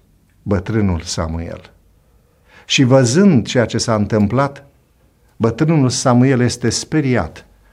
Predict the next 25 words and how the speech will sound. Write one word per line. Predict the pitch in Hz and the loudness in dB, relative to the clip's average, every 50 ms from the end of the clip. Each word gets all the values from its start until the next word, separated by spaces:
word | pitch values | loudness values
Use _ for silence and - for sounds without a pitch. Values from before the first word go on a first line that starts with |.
| _ _ _ _ _ _ _ _ _ _ - | _ _ _ _ _ _ _ _ _ _ -2
pentru | - 117 120 123 127 | 0 2 4 4 2
că | 123 127 135 | 4 2 2
își | 127 113 101 | 0 2 2
dă | 127 165 | 0 0
seama | 156 - 170 165 156 151 143 | 0 0 0 0 0 0 0
de | 127 127 117 113 | 0 -2 -4 -4
consecințele | - - 127 117 117 110 - - 113 104 - - - 160 151 131 113 - 117 95 98 | -2 0 0 2 2 0 -2 -4 -4 -4 -4 -4 -2 -2 0 0 0 -2 -2 -2 -2
acestei | 95 92 - - 107 101 - - - 104 101 95 90 - - - | -2 -4 -4 -6 -8 -8 -8 -8 -6 -4 -4 -4 -4 -8 -12 -6
acțiuni | - 110 101 98 - - - - 117 113 107 98 85 85 - - - _ _ _ _ _ | -4 -4 -4 -6 -8 -10 -6 -4 -2 -2 -2 -2 -4 -6 -10 -18 -20 _ _ _ _ _
necugetate | - - 156 165 165 - 123 98 104 95 92 - 85 76 - - 78 85 - _ _ _ | 0 0 0 0 0 -2 -2 -2 -2 -2 -2 -4 -6 -6 -8 -12 -14 -14 -16 _ _ _
a | - - | -10 -8
lui | 87 82 80 | -8 -8 -8
Saul. | 78 - - 87 82 80 - _ _ _ - _ _ _ _ _ _ _ _ _ _ _ _ _ _ _ _ _ _ _ _ _ _ _ _ _ _ - | -10 -10 -10 -12 -12 -14 -16 _ _ _ -20 _ _ _ _ _ _ _ _ _ _ _ _ _ _ _ _ _ _ _ _ _ _ _ _ _ _ -4
Iar | - 107 104 | -2 -2 0
Dumnezeu | 98 107 110 113 110 101 135 139 | 2 2 2 2 2 2 2 2
îi | 143 139 | 2 2
vorbește | 113 110 113 98 95 120 123 120 - - 120 110 104 92 - - _ _ _ _ _ _ | 0 0 -2 -2 0 -2 -2 -2 -2 -2 -2 -2 -2 -2 -8 -18 _ _ _ _ _ _
profetului | - 117 110 104 - 120 120 120 - 110 104 101 95 90 90 - - | -2 -2 -2 0 0 -2 -2 0 0 0 0 0 0 -2 -4 -10 -16
Samuel | - - - 120 104 98 98 98 101 104 101 92 90 - - - _ _ _ _ | -10 -6 -4 -2 0 0 0 0 0 0 -2 -4 -6 -12 -18 -20 _ _ _ _
despre | - 92 101 101 - - 95 98 | -6 -4 -4 -4 -4 -6 -6 -6
situația | 90 - - - 117 98 - 113 120 117 107 - - 107 | -4 -4 -4 -4 -4 -4 -2 -2 -2 -2 -2 -2 -4 -6
aceasta | 90 - - 107 98 95 - - 101 85 - - | -4 -4 -6 -6 -6 -6 -8 -8 -8 -8 -8 -6
în | 117 107 | -2 -2
următoarele | 107 104 98 101 98 98 - 123 107 104 90 90 90 | -2 0 0 -2 -2 -2 -2 -2 -2 -2 -2 -4 -6
cuvinte: | - - 85 80 92 87 78 78 - - 80 - | -6 -8 -6 -4 -4 -6 -6 -8 -10 -14 -16 -16